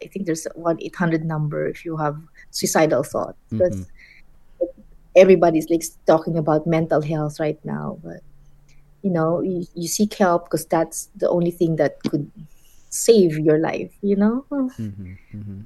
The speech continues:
Speaker 2: mm-hmm.
Speaker 1: Yes.
Speaker 2: Yes.
Speaker 1: Ayaw pag-usapan. It's taboo in some culture, you know? But then, if, if you're really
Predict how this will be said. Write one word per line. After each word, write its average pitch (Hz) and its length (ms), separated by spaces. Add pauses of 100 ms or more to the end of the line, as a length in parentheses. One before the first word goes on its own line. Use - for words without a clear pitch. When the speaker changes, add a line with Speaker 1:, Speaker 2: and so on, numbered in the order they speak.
(120)
Speaker 2:
mm-hmm. 101 180
Speaker 1:
Yes. - 160 (1000)
Speaker 2:
Yes. 92 240 (220)
Speaker 1:
Ayaw 185 280 (220)
pag-usapan. 156 960 (160)
It's - 200
taboo 175 640 (100)
in 170 260
some 185 280
culture, 170 600 (120)
you 180 140
know? 175 260
But 175 180
then, 175 380 (760)
if, - 360 (360)
if - 280 (240)
you're 165 240
really 180 320